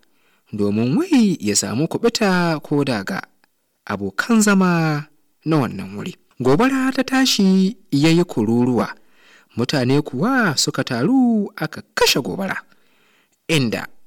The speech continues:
wani mutum ya kawo wani tsumman riga ya bashi. Kwarto Indifewa yana sa rigar nan, kuma ya lura hankalin mutane gabaki ɗaya sun karkata wajen kashe wannan gobara,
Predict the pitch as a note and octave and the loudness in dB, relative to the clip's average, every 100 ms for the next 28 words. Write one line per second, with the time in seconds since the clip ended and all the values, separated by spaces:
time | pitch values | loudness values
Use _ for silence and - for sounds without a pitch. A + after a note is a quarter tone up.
0 | - - G#2+ E3 D4+ C#4 A3+ E3 A#2+ G#2+ | -16 -6 0 2 2 4 2 0 -4 -6
1 | - A2+ G#2 A#2+ - C3+ C#3 C#3 C#3 - | -4 -4 -2 -4 -4 -2 0 0 -2 -2
2 | C3+ B2 C3+ C3 G#2+ G4+ E4+ D3 B2+ - | -2 0 2 2 0 0 0 0 -2 -2
3 | - - - _ _ _ - - B3 C#4 | -4 -8 -20 _ _ _ -4 0 2 2
4 | C4+ C#4 C#4+ A3 C#3+ E3+ D#3+ - - - | 2 2 2 2 2 2 2 -2 -8 -20
5 | - - G2+ B2+ C#3+ B2 - D3+ A#2 G#2 | -20 -16 -4 -2 0 -2 -2 -2 0 -2
6 | - A#3 F#3 - - _ _ _ _ _ | -2 -4 -6 -10 -18 _ _ _ _ _
7 | - B2 A3 D#4 C4 F3+ - - G3+ F#4 | -8 -2 0 2 0 -2 -8 -8 -2 2
8 | F#4+ G#3+ F#3+ - - B2+ - A#2+ B2 C3+ | 2 2 -2 -8 -6 -6 -4 -4 -2 -2
9 | C#3 A#2 C3 C3+ G#2+ F#2+ - C#3 F3+ G#3+ | -2 -2 -2 -2 -6 -8 -4 -2 0 0
10 | C4 - - - - - - D#3 E3+ G#3+ | -2 -8 -20 -20 -20 -6 -2 2 4 4
11 | B3+ C#4 A3 - D#3 D#3+ - - - - | 2 2 0 0 -4 -4 -6 -12 -20 -16
12 | - G#2 C3+ D3 C#3+ D#3+ - C3 A#2+ C3 | -8 -2 0 0 -2 -4 -2 -2 0 -2
13 | C#3 G2+ D#3+ B3 C4+ | -2 -2 0 2 0